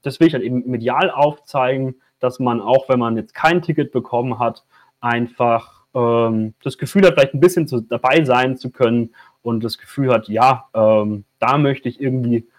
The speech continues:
auf sowas möchte ich auch, ich möchte den Leuten Lust machen auf Turniere zu gehen und das möchte ich eben auch machen, indem ich das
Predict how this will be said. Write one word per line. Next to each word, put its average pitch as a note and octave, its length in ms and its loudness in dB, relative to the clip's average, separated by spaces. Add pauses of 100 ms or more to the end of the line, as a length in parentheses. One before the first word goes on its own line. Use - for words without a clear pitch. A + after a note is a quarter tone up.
(140)
auf A#2 140 -12
sowas E3+ 360 4
möchte C#3+ 200 0
ich - 120 -14
auch, E3+ 240 2
ich A#2+ 80 -6
möchte D#3 240 0
den B2 80 2
Leuten B2+ 320 6
Lust B3+ 320 4
machen D3+ 440 0 (280)
auf E3+ 320 2
Turniere D#3+ 460 2
zu B2 140 -6
gehen C3+ 380 0 (400)
und A#2 960 2 (1300)
das B2+ 180 -10
möchte A#2+ 200 -6
ich - 60 -18
eben B2 160 -4
auch A#2 120 -6
machen, C3+ 320 0
indem D3 260 -2
ich D3+ 120 -2
das - 280 -6